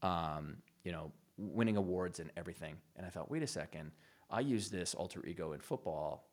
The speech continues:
called Geronimo to play, um,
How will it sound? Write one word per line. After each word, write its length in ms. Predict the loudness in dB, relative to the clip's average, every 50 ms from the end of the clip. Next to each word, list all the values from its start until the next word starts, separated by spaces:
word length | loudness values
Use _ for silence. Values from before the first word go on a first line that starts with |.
| _ _
called 220 | -6 -4 -4 -4
Geronimo 640 | -2 0 2 2 2 2 2 0 -2 -4 -6 -6 -10 -14 -20 -14 -12
to 80 | -12
play, 640 | -12 -8 -6 -4 -2 0 0 0 0 -2 -4 -6 -10 -18 -20 -20 _ _ _ _ _ -6
um, 480 | -4 -2 -2 -2 -2 -4 -4 -6 -8